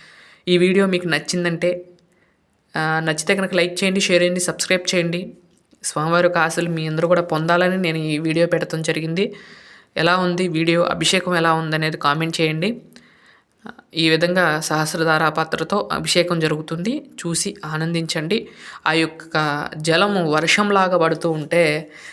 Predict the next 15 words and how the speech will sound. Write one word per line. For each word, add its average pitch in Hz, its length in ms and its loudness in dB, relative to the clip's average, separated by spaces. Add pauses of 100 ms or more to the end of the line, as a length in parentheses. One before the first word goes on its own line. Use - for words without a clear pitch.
(120)
స్వామివారి 170 600 2
చిరునవ్వు 170 680 0
చూడండి 156 260 -2
ఎంత 165 360 -2
బాగుందో. 160 560 -2
అలా 156 360 -2 (100)
చిరునవ్వులు 160 540 -2
నవ్వుతూ 160 640 -4 (140)
స్వామివారి 160 580 0
యొక్క 151 360 -4 (600)
ఈ - 20 -8
యొక్క 156 180 -6
కార్యక్రమాన్ని 180 720 -2
వీక్షించినందుకు 165 920 -4 (1040)
చ-, - 60 -14